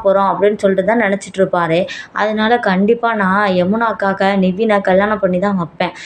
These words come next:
என் தங்கச்சிகளுக்காக என்ன வேணாலும் செய்வேன்னு உங்களுக்கு நல்லாவே தெரியுமே. அப்படி இருக்கும்போது, நான் கண்டிப்பா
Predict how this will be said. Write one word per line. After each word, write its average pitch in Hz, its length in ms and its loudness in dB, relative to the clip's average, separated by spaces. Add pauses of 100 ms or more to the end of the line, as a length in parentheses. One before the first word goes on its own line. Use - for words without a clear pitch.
(160)
என் 214 160 2
தங்கச்சிகளுக்காக 220 800 0
என்ன 208 300 4
வேணாலும் 226 280 -2
செய்வேன்னு 202 340 4
உங்களுக்கு 185 380 2
நல்லாவே 196 380 0
தெரியுமே. 190 500 2 (280)
அப்படி 196 300 2
இருக்கும்போது, 214 580 2
நான் 180 180 0
கண்டிப்பா 202 800 0